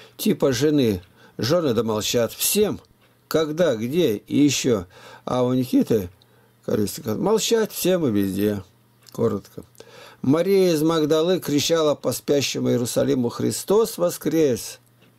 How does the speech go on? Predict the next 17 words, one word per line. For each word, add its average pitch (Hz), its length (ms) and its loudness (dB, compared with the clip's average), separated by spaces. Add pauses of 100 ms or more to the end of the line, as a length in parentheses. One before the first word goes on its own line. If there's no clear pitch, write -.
(960)
И 110 140 0
прочие 135 480 0
многие 120 340 2
примеры. 120 640 2
Или 110 220 0
Серахов 113 600 -2
пишет, 113 360 -4
что 107 320 -2
с - 20 -4
женой 113 480 2
в 104 40 -2
мир 120 300 2
вошел 104 540 -2
грех 107 380 -2
и 101 60 -2
огромная 107 600 0
точка 104 640 -2